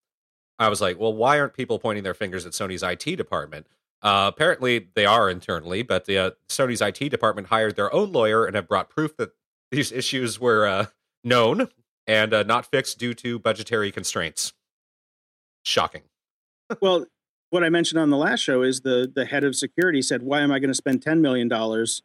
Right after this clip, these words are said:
Speaker 2: to fight a hack that's gonna cost us one million dollars?"
Speaker 1: Right.
Speaker 2: And that, that is such short-sightedness, obviously, and he's the one that honestly should be set out the pasture right now. And
Speaker 1: Yeah,
Speaker 2: I,
Speaker 1: because
Speaker 2: I, I, I think of him as the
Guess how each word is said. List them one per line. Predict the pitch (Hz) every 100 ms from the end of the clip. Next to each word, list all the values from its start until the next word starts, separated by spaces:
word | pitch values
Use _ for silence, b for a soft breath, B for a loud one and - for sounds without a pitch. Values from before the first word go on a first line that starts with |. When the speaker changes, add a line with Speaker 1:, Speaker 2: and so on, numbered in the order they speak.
| _
Speaker 2:
to | - 127 117 110 _ _
fight | 127 131 -
a | 120 117
hack | 110 139 135 -
that's | 117 -
gonna | 127 120
cost | 120 117
us | 113
one | 123 127
million | 117 104 95
dollars?" | 95 90 - - -
Speaker 1:
Right. | - 80 - _ _ _ _ _ _ -
Speaker 2:
And | 147 127
that, | 131 139 131
that | 135 135
is | 123 -
such | - 131
short-sightedness, | - - 143 - - 151 120 101 101 -
obviously, | 98 104 107 - 123 131
and | 107
he's | 127 208 139
the |
one | 120 117 110
that | 113 _ _ _ _ -
honestly | 151 147 - 123
should | 117 131
be | 120 113 _ _ _
set | - - 117
out | 110
the | -
pasture | 117 110 - 101
right | 92 95 123
now. | 131 120
And | 110 101 110
Speaker 1:
Yeah, | 139
Speaker 2:
I, | - _ _
Speaker 1:
because | 151 - 170 190
Speaker 2:
I, | 185
I, | - 190
I | 208
think | 247 311
of | 214
him | 214 226
as | 190
the | -